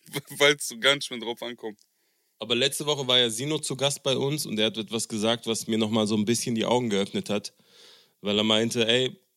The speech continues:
Speaker 2: mittlerweile hören halt auch so Viertklässler und Drittklässler so, also ganz, ganz junge Menschen hören halt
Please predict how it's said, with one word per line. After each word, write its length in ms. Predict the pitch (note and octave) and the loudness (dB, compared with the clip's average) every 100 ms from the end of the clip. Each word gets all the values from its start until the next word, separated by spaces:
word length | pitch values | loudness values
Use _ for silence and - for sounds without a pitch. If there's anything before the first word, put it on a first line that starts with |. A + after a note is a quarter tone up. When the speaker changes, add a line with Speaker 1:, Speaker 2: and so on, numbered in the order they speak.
| - | -8
Speaker 2:
mittlerweile 600 | A2 G#2 A#2 G#2+ A2 B2 | -4 -2 -2 0 0 2
hören 240 | A#2 A2+ A2+ | 0 0 0
halt 200 | G#2+ A#2 | -2 -6
auch 100 | G2+ | -6
so 240 | A2 G#2 | -4 -4
Viertklässler 1120 | - - C3+ D3+ - - G#2+ G#2 - G2+ G2 | -4 -4 -4 -4 -6 -2 0 0 -2 0 0
und 260 | F#2+ G2+ - | 0 -2 -2
Drittklässler 840 | A#2+ C3+ - A2+ G#2+ - G#2 G2 | -4 -4 -6 -2 -2 0 0 0
so, 200 | F2+ F#2 | 0 -2
also 200 | F#2 G2 | -2 -2
ganz, 300 | G2 A#2+ B2+ | 2 2 2
ganz 260 | B2+ A2+ G2+ | 0 0 2
junge 260 | A2+ C#3 C3 | 2 4 4
Menschen 400 | A2 G#2+ G#2 G2 | 2 2 -2 -2
hören 220 | G#2+ G#2+ | -2 0
halt 200 | G2+ | -2